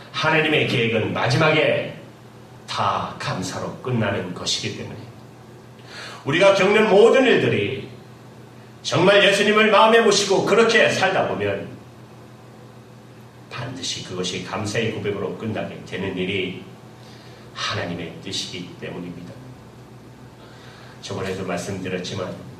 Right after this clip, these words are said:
김요한 선교사님, 덕혜서 선교사로 계시며 사역하실 때, 대표적인 이슬람 국가 아닙니까? 터키는. 거기서 복음을 전하는 것은 힘든 것입니다.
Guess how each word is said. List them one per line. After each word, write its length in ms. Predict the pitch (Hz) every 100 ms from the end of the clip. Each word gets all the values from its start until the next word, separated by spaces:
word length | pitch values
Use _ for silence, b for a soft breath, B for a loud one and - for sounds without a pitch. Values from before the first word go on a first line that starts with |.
| -
김요한 440 | 110 110 110 107
선교사님, 600 | - 101 95 - 90 87 -
덕혜서 420 | 113 107 107 104
선교사로 1300 | - 104 104 101 104 117 - - - - - 92 90
계시며 400 | - - 95 90
사역하실 580 | 87 - - - - - -
때, 140 | - - - - - - B B B B - - B B B
대표적인 540 | - 113 131 120 117 107
이슬람 460 | 107 104 120 107 104
국가 340 | 101 107 101
아닙니까? 440 | 95 98 98 98
터키는. 480 | - - - 120 - - - - -
거기서 420 | - 107 104 -
복음을 300 | - 110 117
전하는 340 | 117 117 110 110
것은 260 | 110 95 101
힘든 360 | 135 143 139
것입니다. 440 | 135 - - -